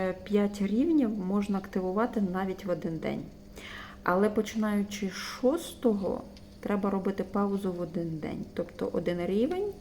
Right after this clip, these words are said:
на два дня. А, ну, рівень чи-, рівень через день, так?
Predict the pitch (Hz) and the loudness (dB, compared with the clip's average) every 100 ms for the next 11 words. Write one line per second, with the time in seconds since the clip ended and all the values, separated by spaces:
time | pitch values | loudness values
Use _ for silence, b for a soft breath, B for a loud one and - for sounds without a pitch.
0 | - 190 175 196 180 160 156 - - - | -4 -2 0 -2 -2 -4 -6 -10 -18 -18
1 | - - - - B B B B B B | -18 -18 -18 -18 B B B B B B
2 | B B B B - - 202 202 190 190 | B B B B -2 4 6 8 6 4
3 | 190 190 185 185 185 185 185 B B 254 | 2 2 2 2 0 0 -4 B B 0
4 | - - - - 202 196 185 165 - - | 0 -6 -16 -12 -2 0 0 -4 -8 -10
5 | - - - 190 180 170 180 170 - 139 | -12 -8 -4 -2 -2 -4 -2 -2 -2 -4
6 | 160 - - - 214 | -4 -10 -16 -10 -10